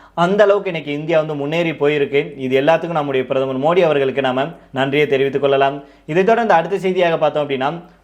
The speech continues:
இந்தியாவுக்கு சாதகமான முக்கிய நடவடிக்கையாக மூணு இந்திய அணுசக்தி நிறுவனங்கள் மீதான கட்டுப்பாடுகளை அமெரிக்கா வந்து நீக்கியிருக்காங்க.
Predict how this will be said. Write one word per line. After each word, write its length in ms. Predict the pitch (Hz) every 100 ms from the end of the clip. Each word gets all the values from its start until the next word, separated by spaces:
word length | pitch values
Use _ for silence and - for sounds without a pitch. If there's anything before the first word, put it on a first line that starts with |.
| _
இந்தியாவுக்கு 600 | 143 185 240 254 185 190
சாதகமான 680 | 190 160 180 190 180 170 190
முக்கிய 360 | 170 156 214 214
நடவடிக்கையாக 800 | 156 156 170 151 151 127 135
மூணு 360 | 180 165 185 175
இந்திய 320 | 160 185 220
அணுசக்தி 460 | 170 175 190 180 175
நிறுவனங்கள் 460 | 151 143 165 160
மீதான 380 | 151 143 131 156
கட்டுப்பாடுகளை 680 | 160 135 190 185 165 139 151
அமெரிக்கா 400 | 139 151 156 156
வந்து 180 | 135 147
நீக்கியிருக்காங்க. 800 | 139 147 139 143 143 143 147